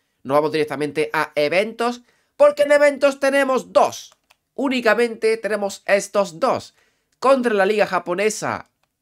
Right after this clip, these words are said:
contra la C P U, donde te dan sesenta mil G Ps y una tirada gratis a los Players of the Week. En cuanto al evento online,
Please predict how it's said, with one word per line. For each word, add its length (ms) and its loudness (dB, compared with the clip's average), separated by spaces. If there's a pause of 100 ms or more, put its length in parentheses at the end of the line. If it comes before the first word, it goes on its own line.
(440)
contra 280 0
la 80 2
C 180 0
P 160 0
U, 220 -4 (340)
donde 240 0
te 80 -6
dan 360 0
sesenta 1000 -2
mil 480 -6 (220)
G 260 -4
Ps 500 -2
y 140 -6
una 200 0
tirada 320 2
gratis 580 -2
a 100 0
los 200 -2
Players 600 -4
of 240 -6
the 80 0
Week. 460 -6 (1080)
En 220 -4
cuanto 380 2
al 200 0
evento 720 0
online, 800 0